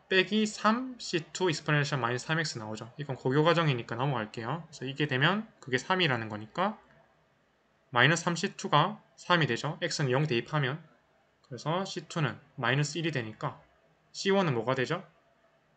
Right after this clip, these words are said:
예, 저 왼쪽의 관계식을 보세요. 보시-, 보이시죠? 반짝이는 거. 그래서 씨원은 일이 됩니다.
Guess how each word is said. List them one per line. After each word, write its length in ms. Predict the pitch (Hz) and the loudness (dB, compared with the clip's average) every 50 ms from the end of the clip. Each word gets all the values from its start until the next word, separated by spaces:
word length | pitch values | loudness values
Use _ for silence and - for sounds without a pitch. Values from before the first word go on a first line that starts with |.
| _ _ _ _ _ _ _ - | _ _ _ _ _ _ _ -8
예, 60 | 127 | -2
저 100 | - 139 | 2 2
왼쪽의 420 | 123 117 117 131 - 208 214 208 | 2 2 2 0 2 4 4 6
관계식을 460 | 208 147 151 160 156 143 143 131 120 113 | 6 4 2 2 2 0 0 -2 -2 -2
보세요. 500 | - 117 107 - 113 117 143 175 190 - _ _ _ _ _ _ _ _ _ _ _ _ _ _ _ _ _ _ _ _ _ _ _ _ _ _ _ _ _ _ _ _ _ _ _ _ _ _ _ _ _ _ _ _ _ _ _ _ _ - | -4 -8 -8 -8 -8 -6 -6 -8 -8 -14 _ _ _ _ _ _ _ _ _ _ _ _ _ _ _ _ _ _ _ _ _ _ _ _ _ _ _ _ _ _ _ _ _ _ _ _ _ _ _ _ _ _ _ _ _ _ _ _ _ -2
보시-, 300 | - 156 147 151 151 143 | -2 -2 0 0 -2 2
보이시죠? 400 | 147 143 147 151 156 135 139 139 | 2 2 2 2 0 0 -2 0
반짝이는 500 | 135 123 123 - 139 131 127 120 117 117 | 0 -2 0 0 0 0 0 -2 -4 -4
거. 240 | 113 139 156 - - _ | -4 -4 -6 -6 -10 _
그래서 160 | - 131 - - | -12 -10 -8 -6
씨원은 500 | - 175 170 165 165 170 190 214 220 - - _ | -2 0 2 2 2 2 2 0 -2 -6 -12 _
일이 180 | - 175 175 185 | -6 -2 0 0
됩니다. 340 | 143 127 107 104 101 - | 0 0 -6 -6 -12 -14